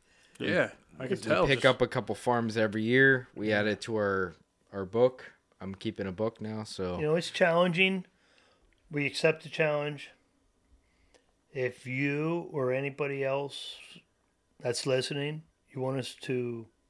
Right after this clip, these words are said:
Speaker 3: come check out your area, mostly during the day. We like checking the area out during the day, get the lay of the land, and, um, see if we can come in and help you.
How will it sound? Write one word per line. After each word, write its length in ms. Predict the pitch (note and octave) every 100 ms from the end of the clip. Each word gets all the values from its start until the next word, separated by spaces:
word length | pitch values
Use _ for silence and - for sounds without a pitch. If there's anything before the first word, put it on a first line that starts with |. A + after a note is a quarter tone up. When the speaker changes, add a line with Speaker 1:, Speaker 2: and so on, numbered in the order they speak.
| _ _ _ -
Speaker 3:
come 340 | B2 B2 A#2+
check 260 | - C#3 -
out 200 | C3+ B2+
your 180 | C3 B2+
area, 340 | A#2+ B2 C3 - _ -
mostly 320 | F3+ F#3+ A3+
during 200 | F3 E3+
the 60 | C#3
day. 180 | C3 A#2+
We 120 | B2+
like 240 | D#3 D#3+
checking 280 | - E3+ E3
the 60 | C#3+
area 300 | C#3 C#3 C3
out 180 | C3
during 200 | C3 B2+
the 60 | C#3+
day, 360 | C#3+ B2 A#2+ - _ _ _ _ _ _ -
get 160 | D#3+
the 80 | D#3
lay 200 | C3 C3+
of 100 | C#3
the 60 | C3+
land, 460 | B2 A#2+ B2 B2+ - _ _ _ _
and, 380 | C3 C3 B2+ B2
um, 400 | A#2 A#2 A2+ A2 _ _ _ _ _ _
see 160 | - F3+
if 80 | D#3+
we 80 |
can 100 | E3
come 200 | D#3 D#3+
in 80 | D#3
and 120 | D3
help 220 | C#3 F3
you. 140 | D#3+